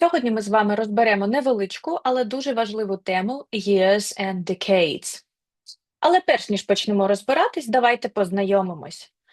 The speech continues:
Мене звати Марина Кучеренко, і я твій майбутній провідник до високого балу на Н М Т з англійської. Я викладаю англійську вже більше десяти років, готую учнів до Н М Т,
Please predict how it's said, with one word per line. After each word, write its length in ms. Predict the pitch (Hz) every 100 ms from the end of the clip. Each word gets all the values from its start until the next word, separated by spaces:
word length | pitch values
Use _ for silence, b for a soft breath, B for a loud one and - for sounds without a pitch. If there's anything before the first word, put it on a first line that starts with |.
| b _ _ -
Мене 260 | 415 403
звати 380 | 254 233 233 208
Марина 360 | 208 240 277 220
Кучеренко, 840 | 196 - 180 175 175 226 269 277 _ -
і 80 |
я 160 | 226 311
твій 240 | 240 233
майбутній 500 | 196 190 185 392 381
провідник 640 | 330 254 226 196 208 240 -
до 160 | 190 214
високого 600 | 202 - 226 - 269 254
балу 500 | 202 190 190 208 -
на 260 | 196 190 185
Н 120 | 190
М 120 | 185
Т 200 | 175 190
з 80 | 175
англійської. 760 | 180 180 190 185 - 156 - - _ _ _ b _ _ _ 320
Я 120 | 392
викладаю 420 | 349 269 254 240
англійську 480 | 233 208 233 - 202
вже 160 | 185
більше 340 | 185 240 - 196
десяти 400 | 190 196 180 180
років, 480 | 170 170 247 277 _ _ _ _ _ _ _
готую 480 | - 349 - 294 240
учнів 420 | 208 214 - 196
до 140 | 180 233
Н 200 | 262 233
М 140 | 208
Т, 360 | 202 180 170